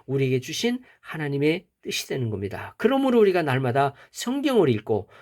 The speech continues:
그 성경 속에 나타난 하나님의 뜻을 이해하고 행하려고 노력하신, 노력하는 것입니다. 그 하나님의 뜻, 그걸 한순간에 한 번에 다 파악하고 이해할 수는 없겠죠. 그래서 오늘은 한 가지만,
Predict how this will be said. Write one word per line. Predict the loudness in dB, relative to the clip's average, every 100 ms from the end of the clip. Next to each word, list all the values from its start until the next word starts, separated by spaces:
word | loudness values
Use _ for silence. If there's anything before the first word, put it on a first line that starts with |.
| -2
그 | 4 4
성경 | 4 2 2
속에 | 0 -2 -2
나타난 | -2 -4 -6 -4
하나님의 | -2 -2 -4 -6
뜻을 | -6 -6 -2 -2 -2
이해하고 | -2 2 2 2 2 2 2 -10 -12
행하려고 | -4 0 0 0 0 -2 _ _
노력하신, | -6 -2 2 0 -2 -10 -12 -12
노력하는 | 0 2 2 -2 -10 -6 -4 -4
것입니다. | -8 -10 -14 -14 -20 _ _ _ _ _ _ _ -20 -8
그 | -4
하나님의 | 0 2 4 4 4
뜻, | 4 2 -2 _ _ _
그걸 | -2 4 8 8 4 _ -10
한순간에 | -6 -4 -2 -2 0 0 -4 -10
한 | -10 -4 2
번에 | 4 4 2 -2 _ _
다 | -14 -8 -2 0 0 0 -8 _
파악하고 | -12 -8 -8 -4 0 0 -2 -8
이해할 | -4 -2 -2
수는 | -2 -4 -4
없겠죠. | -6 -12 -12 -14 -16 _ _ _ _ _ _ _ _
그래서 | 0 2 4 6
오늘은 | 6 4 0
한 | -2 -2 0
가지만, | 0 0 -2 -2